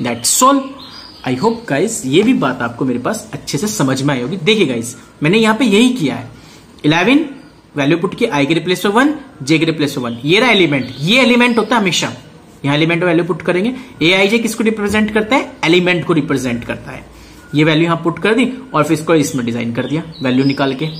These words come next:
That's all guys। तो I hope guys, अब आपको ये बात मेरी बहुत अच्छे से समझ में आ गई होगी कि हम matrix किसे call करते हैं,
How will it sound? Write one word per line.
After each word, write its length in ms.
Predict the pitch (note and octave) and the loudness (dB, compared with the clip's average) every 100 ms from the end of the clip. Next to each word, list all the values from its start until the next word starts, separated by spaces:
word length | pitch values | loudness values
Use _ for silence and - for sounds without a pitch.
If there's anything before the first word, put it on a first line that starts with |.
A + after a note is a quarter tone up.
| - - - | -16 -12 -6
That's 260 | A#2+ - - | -6 -6 -4
all 140 | A#3+ | -4
guys। 200 | A#3 A3+ - - - - - - - | -2 -6 -6 -18 -20 -20 -20 -20 -12
तो 120 | - - - | -12 -10 -2
I 80 | A3 C#4 | 2 4
hope 240 | C#4 D4 - | 4 2 2
guys, 300 | C3 E3 - - - - | 0 0 -4 -14 -20 -2
अब 140 | G3+ C4 | 2 2
आपको 260 | - - | 0 0
ये 60 | G3+ | -2
बात 320 | C#3 C#3+ D#3+ | 2 0 0
मेरी 140 | D3 E3+ | -2 -2
बहुत 320 | D3 D#3+ D#3 | -2 -4 -4
अच्छे 200 | - F#3 | -2 -2
से 80 | - | 0
समझ 260 | C#3 C#3 | 0 0
में 120 | D3 D3+ | 2 0
आ 80 | |
गई 140 | A#2+ B2 | 0 -2
होगी 280 | A#2+ D3+ A3 - - - - | 0 0 -2 -6 -16 -6 2
कि 80 | |
हम 180 | C4+ C#4 | 4 4
matrix 440 | G3+ E3+ A#3 B3+ - | 2 0 -2 -2 -4
किसे 280 | D3 D#3 D3 | -4 -2 0
call 240 | D#3 D#3+ | 0 2
करते 280 | E3 D#3+ G3+ | 0 -2 -4
हैं, 220 | C4 | -6